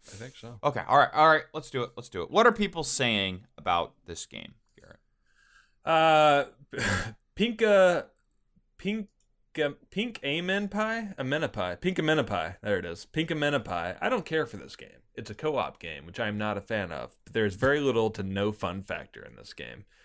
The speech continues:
Speaker 1: for me. The only reason I will consider playing this at all is because it's quick, and my best friend enjoys the game. If it wasn't for his enjoyment of it, I would never play this again."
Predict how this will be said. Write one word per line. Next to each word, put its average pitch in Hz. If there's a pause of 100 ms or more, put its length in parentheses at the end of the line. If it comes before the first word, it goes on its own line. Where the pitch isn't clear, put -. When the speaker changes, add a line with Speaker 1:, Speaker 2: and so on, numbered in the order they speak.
(200)
Speaker 1:
for 98
me. 90 (640)
The 113
only 160
reason 147
I 135
will 120
consider 117
playing 113
this 107
at 104
all 120 (100)
is 110
because 95
it's -
quick, - (400)
and 143
my 120
best 101
friend 101
enjoys 104
the -
game. - (100)
If 101
it 110
wasn't 120
for 113
his 107
enjoyment 117
of 127
it, 143
I 98
would 80
never 65
play 80
this -
again." -